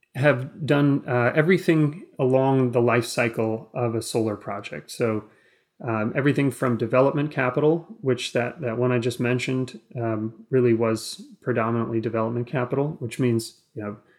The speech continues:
very early on, um, a company taking money and using it to, um, you know, take the next step in the project, whether it be, uh, you know,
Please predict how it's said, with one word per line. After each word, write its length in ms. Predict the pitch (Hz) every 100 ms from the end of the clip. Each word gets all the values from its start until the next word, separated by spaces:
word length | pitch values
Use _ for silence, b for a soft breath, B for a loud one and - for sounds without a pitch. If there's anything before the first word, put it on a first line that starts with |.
| _
very 280 | 127 135 131
early 280 | 135 127 117
on, 420 | 117 120 123 - -
um, 220 | 123 113 110
a 40 |
company 380 | - 123 117 113
taking 520 | 123 120 123 117 113 - _ _ _
money 260 | 120 120 117
and 100 | 110
using 300 | 120 110 120
it 200 | 113 -
to, 340 | 120 110 104 b b b b b _ -
um, 480 | 120 107 104 113 -
you 80 | -
know, 60 | 113
take 240 | - 113
the 80 | 117
next 240 | 113 110
step 380 | - - 113 113 -
in 120 | - 110
the 80 |
project, 540 | - - 113 131 131 - - - _
whether 280 | 123 110 107
it 100 | 107
be, 420 | 117 110 110 - -
uh, 240 | 113 104 104 107 _ _ _ _ _ _ -
you 80 |
know, 240 | 107 98